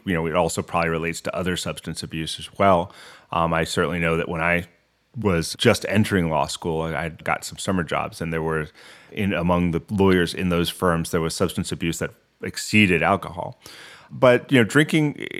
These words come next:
the legal profession is also sort of known as a hard drinking profession.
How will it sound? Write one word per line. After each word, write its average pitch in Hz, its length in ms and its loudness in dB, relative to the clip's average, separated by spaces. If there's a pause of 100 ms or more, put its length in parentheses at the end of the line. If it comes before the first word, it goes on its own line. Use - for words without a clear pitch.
(240)
the 131 240 0
legal 147 300 0
profession 120 340 2
is 117 80 4
also 117 180 4
sort 113 240 2
of 104 60 6
known 104 180 6
as 95 80 2
a 90 60 -2
hard 107 260 4
drinking 98 300 0
profession. 95 640 -2